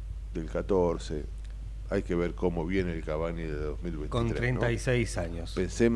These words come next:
Speaker 2: Bueno,
Speaker 1: que en
Speaker 2: muchos siguen a
Speaker 1: Valencia
Speaker 2: esa edad jugando,
Speaker 1: Sí,
Speaker 2: ¿eh?
Speaker 1: sí, por supuesto. Pero hay que decir que, que no es el Cavani desde ya del Manchester United. Pensemos que en
Speaker 2: Obvio.
Speaker 1: el Valencia,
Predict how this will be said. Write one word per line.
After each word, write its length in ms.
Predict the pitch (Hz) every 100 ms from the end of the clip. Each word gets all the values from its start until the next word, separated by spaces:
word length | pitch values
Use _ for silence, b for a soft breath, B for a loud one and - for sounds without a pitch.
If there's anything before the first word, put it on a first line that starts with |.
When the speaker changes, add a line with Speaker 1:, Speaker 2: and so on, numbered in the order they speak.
| 127
Speaker 2:
Bueno, 60 |
Speaker 1:
que 80 | 110
en 60 | 113
Speaker 2:
muchos 140 | 185 107
siguen 140 | 113
a 220 | 131 123 110
Speaker 1:
Valencia 100 | 110
Speaker 2:
esa 180 | - 110
edad 240 | 104 101
jugando, 400 | - 107 101 92
Speaker 1:
Sí, 60 | 127
Speaker 2:
¿eh? 160 | 156 156
Speaker 1:
sí, 120 | 127
por 120 | - 82
supuesto. 440 | - 73 - - b b b b -
Pero 200 | 127 131
hay 60 |
que 100 | 127
decir 400 | 127 113 143 139
que, 180 | 117 101
que 120 | 90
no 140 | 90 107
es 140 | -
el 140 | 90
Cavani 400 | 87 80 95 92
desde 240 | 76 71 71
ya 260 | - 98
del 120 | 76 76
Manchester 440 | 90 87 73 85
United. 480 | 90 98 113 110 113
Pensemos 460 | 104 98 151 139
que 80 | -
en 60 | 95
Speaker 2:
Obvio. 100 | 87
Speaker 1:
el 60 |
Valencia, 720 | 85 101 143 101 87 110 143